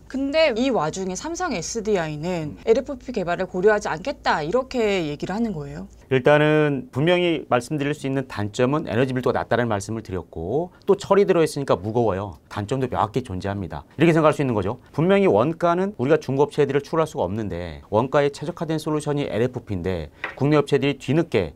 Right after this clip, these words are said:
Speaker 2: 생산 능력을 갖춰가지고 규모의 싸움을 하면서 원가를 가지고 뒤집는 거 쉽지 않다는 생각을 할 수 있는 거고요. 다만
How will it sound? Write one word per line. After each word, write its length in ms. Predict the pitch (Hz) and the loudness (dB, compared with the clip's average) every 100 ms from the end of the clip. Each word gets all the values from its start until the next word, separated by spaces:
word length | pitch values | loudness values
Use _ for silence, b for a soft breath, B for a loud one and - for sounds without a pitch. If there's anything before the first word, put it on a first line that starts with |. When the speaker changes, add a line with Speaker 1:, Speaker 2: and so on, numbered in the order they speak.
| - | -8
Speaker 2:
생산 360 | - 151 160 147 | -2 0 0 0
능력을 280 | 131 131 | 2 0
갖춰가지고 880 | 127 - - 107 107 95 101 143 170 - | 0 -6 -6 -2 -2 -2 0 0 0 -6
규모의 360 | - 110 135 135 | -6 0 2 2
싸움을 340 | 139 127 127 | 2 2 2
하면서 300 | 120 117 131 | -2 -2 -2
원가를 520 | 120 92 127 - 143 | 0 -2 -2 0 0
가지고 220 | 131 127 123 | 0 -2 -6
뒤집는 280 | 104 104 113 | -8 -6 -6
거 60 | |
쉽지 240 | 107 - - | -8 -8 -8
않다는 300 | 87 107 107 | -6 -6 -4
생각을 180 | 107 110 | -4 -4
할 60 | 120 | -6
수 40 | |
있는 240 | 110 95 82 | -4 -4 -4
거고요. 380 | 78 135 113 B B | -6 -6 -8 B B
다만 300 | - 143 160 | 2 4 4